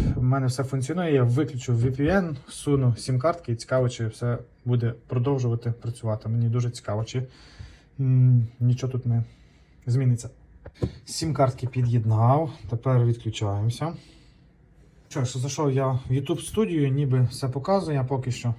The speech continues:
все поки працює. Як там далі, е, буде, тобто на, потрібно набрати десять тисяч підписників, і протягом попередніх тридцяти днів має бути сто тисяч аж переглядів. Ну, поки нуль підписників.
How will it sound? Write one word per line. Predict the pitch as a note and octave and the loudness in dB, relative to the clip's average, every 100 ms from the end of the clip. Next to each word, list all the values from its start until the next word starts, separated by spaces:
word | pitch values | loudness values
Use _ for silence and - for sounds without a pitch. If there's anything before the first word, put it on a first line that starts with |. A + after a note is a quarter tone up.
| - - | -6 -16
все | - B2 | -4 -2
поки | A#2+ B2 | -2 -4
працює. | B2 C#3+ F3+ D#3 B2+ - - - - | -4 -4 -2 -2 -2 -8 -20 -20 -2
Як | D#3+ D#3+ | 0 2
там | E3 D3+ | 0 4
далі, | D3 B2+ A#2+ - - - - - - | 4 4 2 0 -12 -20 -20 -20 -8
е, | C#3 B2+ | 0 2
буде, | C#3+ G#3 E3 D3 A#2+ A2 | 4 4 4 2 0 -2
тобто | B2+ C#3 | -2 0
на, | C3+ C3+ - - | -2 -4 -14 -8
потрібно | D3 C#3 C#3+ C3 | -4 0 2 2
набрати | B2+ C3 B2 | 4 2 2
десять | A#2+ D3 C3+ B2 - - | 4 4 4 -2 -6 -8
тисяч | - C#3+ C3+ B2+ - | 0 0 0 -2 -4
підписників, | - B2+ F3+ F#3+ D#3+ C3 B2+ B2 C#3+ | -8 -4 -2 -2 -2 0 2 2 2
і | D3+ | 0
протягом | C3+ D3+ C#3+ C3+ C3 - - - B2 B2+ | 0 0 0 0 0 -2 -8 -10 -6 -2
попередніх | C#3+ D3+ D3+ B2 B2 | 0 2 2 2 0
тридцяти | - C3 - C#3 | -2 -6 -2 0
днів | C#3 F3 | 0 0
має | C#3 C3+ | 0 2
бути | C#3 C3+ A#2 | 0 0 -2
сто | - - D#3 | -4 -6 -4
тисяч | D3 C3+ B2 | -4 -4 -4
аж | B2 | -4
переглядів. | - C3 A2 G#2+ A2 - - - - - | -2 0 0 -2 -6 -14 -20 -20 -20 -4
Ну, | B2+ E3+ | 0 2
поки | G3+ G3+ G3+ F#3+ F#3 F3+ E3+ | 2 0 2 0 0 -2 0
нуль | C#3+ F#3 | 0 -2
підписників. | - D3 C#3 B2 G#2 G#2 | -4 -6 -4 -4 -6 -12